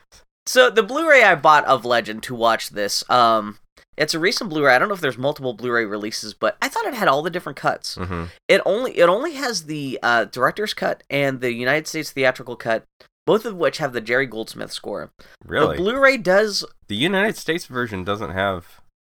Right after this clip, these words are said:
Speaker 2: the theatrical cut for the
Speaker 1: That's,
Speaker 2: U S A
Speaker 1: that's the
Speaker 2: had
Speaker 1: thing that's
Speaker 2: Tangerine
Speaker 1: confusing
Speaker 2: Dream.
Speaker 1: me, because it says U S United States for theatrical cut, but it has the Jerry Goldsmith music laid over it.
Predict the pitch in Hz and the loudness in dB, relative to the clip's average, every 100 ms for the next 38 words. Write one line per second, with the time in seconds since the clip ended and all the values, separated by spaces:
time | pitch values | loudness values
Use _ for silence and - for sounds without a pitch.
0 | _ 104 90 87 101 98 - 135 107 - | _ -8 -6 -6 -2 -2 -2 -6 -8 -8
1 | - - 175 330 113 175 240 285 104 277 | -6 -2 2 4 4 4 4 4 2 2
2 | 247 117 113 101 92 87 139 - 78 73 | 0 -2 0 -2 -2 -4 -4 -6 -10 -12
3 | - - 170 190 170 208 208 190 190 160 | -14 -8 -4 -4 -4 -4 -4 -2 -4 -2
4 | 170 175 170 156 135 151 143 135 - 139 | -4 -4 -6 -12 -10 0 0 0 -4 -2
5 | 127 135 131 135 117 110 120 107 107 - | 0 0 0 -2 -4 -4 -4 -4 -8 -8
6 | 107 110 95 92 101 110 117 107 - | -12 -10 -14 -10 -6 -4 -4 -6 -8